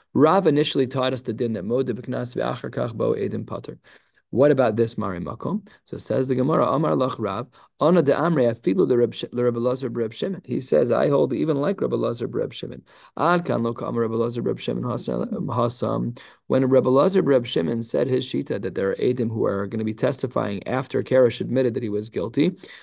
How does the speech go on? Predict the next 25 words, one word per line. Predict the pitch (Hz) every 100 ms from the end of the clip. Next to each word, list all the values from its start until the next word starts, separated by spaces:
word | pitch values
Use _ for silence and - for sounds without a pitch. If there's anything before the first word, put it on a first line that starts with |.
| _
that's | - 185 165
hasam | 190 - 135
ala | 135 135
mishum | 131 127 147 135
de |
kamodi | 127 127 120 139 147 131
machmas | 123 131 135 127 117 107
bi | 120 120
asusa | 123 143 151 - 110
de | 117
Eidim. | 165 170 - _ _ _ _ _
The | -
only | 196 151
reason | 151 139 135
I | 139
walked | 131 135 135 143
into | 131 113
Bezdin | 127 151 131 110
that | 107 110
day | 98 127
was | 123
because | 123 117 131
I | 131
was | 131 -
scared. | - 196 -